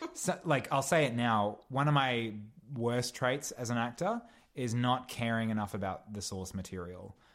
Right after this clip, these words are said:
Speaker 2: Um, like, usu-, not with T V and film. If it's anything to do with T V and film, I will put in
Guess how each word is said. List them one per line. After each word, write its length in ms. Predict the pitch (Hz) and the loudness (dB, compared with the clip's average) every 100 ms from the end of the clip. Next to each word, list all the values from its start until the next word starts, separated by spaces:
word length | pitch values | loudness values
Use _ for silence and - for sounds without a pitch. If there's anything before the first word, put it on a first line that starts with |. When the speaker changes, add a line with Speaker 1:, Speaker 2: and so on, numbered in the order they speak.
| _ - | _ -6
Speaker 2:
Um, 600 | 110 107 104 101 98 95 - - - - | -2 0 0 0 -2 -4 -10 -20 -18 -4
like, 360 | 127 110 - - _ _ _ _ _ - | 0 0 -2 -14 _ _ _ _ _ 0
usu-, 340 | 165 262 262 190 | 4 4 4 4
not 360 | 277 262 - | 4 4 2
with 180 | 196 175 | 2 2
T 200 | - 143 | 2 2
V 140 | 131 | 4
and 140 | 123 117 | 2 2
film. 360 | 120 123 131 139 | 2 2 2 -2
If 140 | 143 | -4
it's 100 | 147 165 | -4 0
anything 300 | 160 156 147 | 2 4 2
to 80 | 123 | 0
do 100 | 117 | -2
with 120 | 110 | 0
T 120 | 117 | -2
V 100 | 107 | 0
and 140 | 101 | -2
film, 180 | 101 101 | -2 -2
I 100 | 95 | -2
will 120 | 95 | -4
put 180 | 95 104 | -4 -4
in 220 | 98 92 | -4 -4